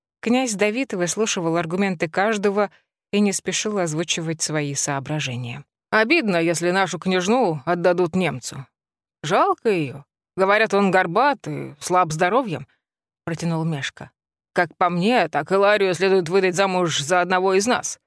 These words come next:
и тем самым укрепить права шляхты и рыцарей». «Если великий князь отвоюет нам выход к морю», подал голос воевода Велимир, «то брак княжны с герцогом не будет так уж необходим».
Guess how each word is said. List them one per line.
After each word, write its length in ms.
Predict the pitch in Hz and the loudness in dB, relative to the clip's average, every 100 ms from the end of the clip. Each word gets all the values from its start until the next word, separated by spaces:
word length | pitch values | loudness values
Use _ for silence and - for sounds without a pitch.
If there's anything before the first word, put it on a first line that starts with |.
| _ _ _ | _ _ _
и 200 | 180 175 | -2 0
тем 240 | 165 190 170 | 0 0 2
самым 440 | 226 262 175 147 _ _ - | 0 2 0 -2 _ _ -6
укрепить 460 | 175 180 160 240 - | -4 -2 -2 -4 -4
права 260 | 170 160 | -2 -2
шляхты 520 | 143 170 190 - 170 | 0 0 -2 -4 -4
и 40 | 180 | -4
рыцарей». 560 | 151 - 139 123 123 _ _ _ _ - | -4 -8 -10 -12 -16 _ _ _ _ -10
«Если 420 | 185 240 247 233 | -2 -2 0 0
великий 480 | 214 220 233 220 208 | 2 2 2 0 -2
князь 460 | 214 214 214 170 165 | 0 2 2 0 -2
отвоюет 580 | 160 180 190 190 175 | -2 0 2 2 2
нам 240 | 156 170 165 | 0 -2 0
выход 380 | 180 165 156 - | -2 -2 -6 -4
к 100 | - | -2
морю», 540 | 190 226 233 214 208 _ _ _ _ - | 0 0 0 -2 -6 _ _ _ _ -4
подал 260 | 196 180 | 0 0
голос 380 | 175 180 170 165 | 0 2 0 0
воевода 400 | 175 170 160 160 | 0 0 0 0
Велимир, 520 | 156 160 156 151 147 - _ _ _ _ _ | 2 2 0 0 -4 -8 _ _ _ _ _
«то 160 | 165 170 | -2 -2
брак 340 | 143 160 147 | 0 0 -2
княжны 560 | - 160 156 143 160 147 | -2 -2 0 0 0 -2
с 60 | |
герцогом 880 | 143 185 214 - 226 202 220 220 220 - | -2 -2 -2 -2 -2 0 0 0 -4 -8
не 300 | - 185 220 | -8 0 0
будет 400 | 226 208 262 285 - | 0 0 -2 -2 -2
так 240 | 214 220 | -4 -2
уж 160 | 240 220 | -4 0
необходим». 800 | 214 208 - 233 240 170 135 | 0 -2 -6 -6 -6 -8 -8